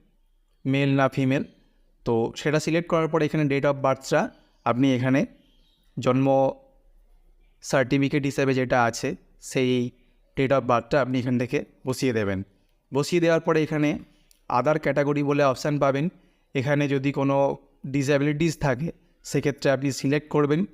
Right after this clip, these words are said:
আর যদি না থাকে তাহলে none of above করে ছেড়ে দেবেন। তারপরে এখানে আধার নাম্বারের ঘর পাবেন। যে ব্যক্তির আপনি রেশন কার্ড করাচ্ছেন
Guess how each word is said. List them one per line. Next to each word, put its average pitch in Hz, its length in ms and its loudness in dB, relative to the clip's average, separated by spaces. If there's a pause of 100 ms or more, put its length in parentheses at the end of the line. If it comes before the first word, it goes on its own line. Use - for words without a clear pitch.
আর 123 100 0
যদি 127 180 2
না 127 180 2
থাকে 151 240 -4
তাহলে 127 420 0
none 131 340 0
of 123 280 -4
above 120 240 0
করে 127 360 -2 (300)
ছেড়ে 123 200 0
দেবেন। 98 300 -2 (560)
তারপরে 160 340 2
এখানে 175 220 0
আধার 160 280 0
নাম্বারের 160 480 2 (420)
ঘর 143 220 0
পাবেন। 139 340 0 (1120)
যে 151 180 2
ব্যক্তির 175 420 2
আপনি 180 240 2
রেশন 170 320 0
কার্ড 165 160 0
করাচ্ছেন 147 580 -2